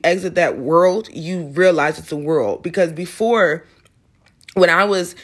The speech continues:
not on social media that much, but I was on there enough, I didn't realize that it, it had its own psychological impact. It had its own negative effects. It had its own positive effects.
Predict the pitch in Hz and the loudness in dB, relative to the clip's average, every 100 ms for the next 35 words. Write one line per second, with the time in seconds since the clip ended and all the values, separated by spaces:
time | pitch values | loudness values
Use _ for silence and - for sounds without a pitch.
0 | - _ - 226 247 - 214 214 214 208 | -20 _ -2 2 2 2 -2 -2 -2 -2
1 | 220 185 202 175 160 170 - 147 151 220 | 0 -2 0 0 2 0 0 -2 0 0
2 | 220 - 190 170 185 185 - 160 165 202 | -4 0 2 2 0 -2 -2 0 2 0
3 | 220 180 107 156 143 156 240 - _ _ | 0 0 -2 -4 0 0 -2 -6 _ _
4 | _ 202 175 - 175 196 226 214 190 190 | _ -8 -8 -4 0 2 0 -2 2 4
5 | 208 175 160 156 160 123 - - - 180 | 4 4 2 0 -2 -2 -2 -2 -4 -6
6 | 180 180 180 190 - - 175 165 156 151 | -4 -2 0 -2 -4 -4 -2 0 -2 -6
7 | 170 151 156 151 147 - - 151 156 147 | -6 -4 -2 -2 -4 -10 -8 -8 -6 -8
8 | - 160 160 143 156 143 156 147 143 143 | -6 -6 -4 -4 -6 -6 -6 -6 -6 -4
9 | 151 151 - - 143 143 - 165 151 147 | -4 -6 -8 -6 -6 -8 -10 -6 -4 -4
10 | 151 147 143 147 165 165 143 147 143 123 | -4 -8 -6 -4 -4 -6 -10 -10 -6 -6
11 | - - | -6 -12